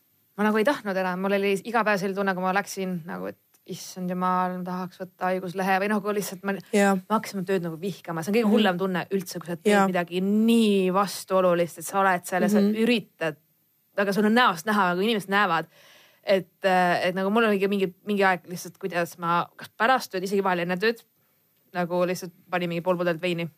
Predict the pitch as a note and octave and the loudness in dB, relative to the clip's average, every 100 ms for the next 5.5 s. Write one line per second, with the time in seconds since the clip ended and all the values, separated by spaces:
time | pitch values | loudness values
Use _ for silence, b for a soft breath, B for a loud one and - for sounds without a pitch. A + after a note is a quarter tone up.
0 | _ - A3 A3 G#3+ C4+ D4+ - B3+ D4 | _ -2 2 4 4 4 2 2 4 4
1 | C#4 B3+ C4 A3+ G3+ G3+ F3 F#3+ G3+ G#3+ | 4 4 4 2 -2 -2 -2 -6 -2 2
2 | G#3 G3+ G3 F#3+ D#3 - E3 E3 A3 A#3+ | 2 2 0 -2 -10 -18 -10 -4 -2 2
3 | B3 G#3+ A#3+ A#3+ A3+ B3 G3+ E3 - - | 2 4 2 4 2 4 2 2 -2 -8
4 | F#3 F#3 F3+ G3+ F#3 F3+ b G#3+ A3 A3 | -4 -4 -2 0 0 -2 b 0 2 2
5 | - F3+ E3 G3+ B3+ | -2 -8 -4 0 2